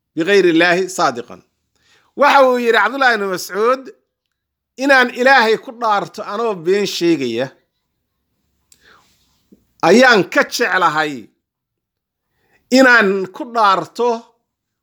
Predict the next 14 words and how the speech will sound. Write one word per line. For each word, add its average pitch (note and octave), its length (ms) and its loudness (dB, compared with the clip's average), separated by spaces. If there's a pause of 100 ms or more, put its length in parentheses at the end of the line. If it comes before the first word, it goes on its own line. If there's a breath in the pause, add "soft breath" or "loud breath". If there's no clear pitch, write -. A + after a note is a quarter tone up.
(180)
waxaan A#3 400 0
Ilaahay G3+ 480 2
ahayn G3 260 -4
anoo F#3 240 -2
run F3+ 140 -6
sheegaya." C3 520 -10 (1200)
Macnuhu C4 380 4
waa G#3 140 4
maxay? D#3+ 340 -4 (920)
Qofku C#4 340 0
hadduu A#3 420 2
Ilaahay A#3 460 2
ku C4 160 -12
dhaarto G#3+ 520 -2